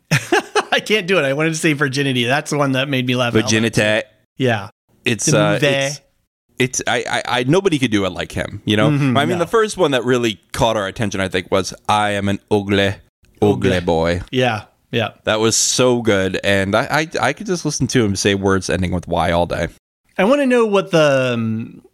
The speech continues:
Speaker 2: the accent or the regional accent is. I don't know. Maybe somebody can write in and, and school
Speaker 1: We've
Speaker 2: us
Speaker 1: got
Speaker 2: a
Speaker 1: the
Speaker 2: little bit on
Speaker 1: Brits
Speaker 2: the
Speaker 1: out
Speaker 2: mix.
Speaker 1: there.
Speaker 2: We do. We have, we
Speaker 1: They'll,
Speaker 2: have Brit
Speaker 1: they'll let
Speaker 2: listeners,
Speaker 1: us know.
Speaker 2: yeah. They're our number two global listeners. So
Speaker 1: Wow.
Speaker 2: give us a,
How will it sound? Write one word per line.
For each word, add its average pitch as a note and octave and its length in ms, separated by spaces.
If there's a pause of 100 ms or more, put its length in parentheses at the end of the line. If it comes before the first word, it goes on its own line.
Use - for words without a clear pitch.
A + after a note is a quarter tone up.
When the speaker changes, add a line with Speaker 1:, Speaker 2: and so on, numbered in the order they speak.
(120)
Speaker 2:
the B2+ 500
accent C#3+ 540
or C3+ 160
the C3 140
regional C#3 560
accent C#3+ 500
is. A2+ 260
I C3 80
don't C3+ 100
know. B2+ 60
Maybe C3+ 220
somebody C#3 220
can B2+ 160
write B2+ 180
in A#2+ 160
and, A#2 200
and A#2 400
school - 180
Speaker 1:
We've B2+ 80
Speaker 2:
us B2 80
Speaker 1:
got - 100
Speaker 2:
a - 20
Speaker 1:
the A#2+ 80
Speaker 2:
little A#2 60
bit G#2+ 120
on - 60
Speaker 1:
Brits - 40
Speaker 2:
the G2 60
Speaker 1:
out E2+ 100
Speaker 2:
mix. - 80
Speaker 1:
there. D#2+ 300 (180)
Speaker 2:
We G#3 160
do. D4 160
We C3+ 100
have, D#3+ 260
we C3+ 160
Speaker 1:
They'll, F3+ 120
Speaker 2:
have F3 80
Brit A#2+ 120
Speaker 1:
they'll - 100
let C4+ 140
Speaker 2:
listeners, - 260
Speaker 1:
us G#3 60
know. A3 60
Speaker 2:
yeah. - 120 (200)
They're F3 120
our F#3+ 120
number F3+ 240
two E3+ 300
global D3+ 360
listeners. D#3 460
So F#2+ 300 (340)
Speaker 1:
Wow. G2 220
Speaker 2:
give C3 80
us F#3+ 100
a, C3+ 120